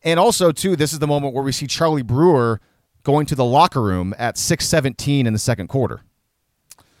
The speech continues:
So you're thinking, "Oh, Brewer's, okay, where's Brewer?" You're like, "Oh, maybe he's going to the bathroom or something." <laughs> Got a commercial break coming up here. Like,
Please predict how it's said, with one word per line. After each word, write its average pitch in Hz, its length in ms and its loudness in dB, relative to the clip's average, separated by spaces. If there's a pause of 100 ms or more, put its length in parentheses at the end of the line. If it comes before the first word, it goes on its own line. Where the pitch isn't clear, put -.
(160)
So - 120 -4
you're 123 60 4
thinking, 127 120 4
"Oh, 160 140 6 (100)
Brewer's, 151 520 0
okay, 151 240 0
where's 151 180 0
Brewer?" 160 320 4
You're 143 100 4
like, 220 80 2
"Oh, 233 80 2
maybe 185 220 4
he's 165 80 2
going 156 140 2
to 147 40 2
the 131 60 0
bathroom 120 420 0
or 87 60 -4
something." 78 380 -8 (380)
<laughs> - 380 -16
Got 156 120 2
a 143 40 2
commercial 160 420 2
break 151 260 2
coming 147 260 2
up 147 160 0
here. 147 340 0
Like, 127 260 0